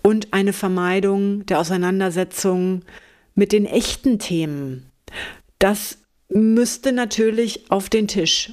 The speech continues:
was eigentlich die echten Themen sind, um dem Ganzen die Chance zu geben,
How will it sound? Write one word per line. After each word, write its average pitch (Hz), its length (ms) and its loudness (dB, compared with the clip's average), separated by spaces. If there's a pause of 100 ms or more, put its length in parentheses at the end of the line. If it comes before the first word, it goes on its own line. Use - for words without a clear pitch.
was 190 440 -2
eigentlich 190 600 0
die - 220 0
echten 208 440 0
Themen 185 400 0
sind, 180 500 -2 (460)
um 254 360 2
dem 196 200 2
Ganzen 233 420 0
die 214 120 -2
Chance 240 580 -2
zu 233 180 -2
geben, 208 640 0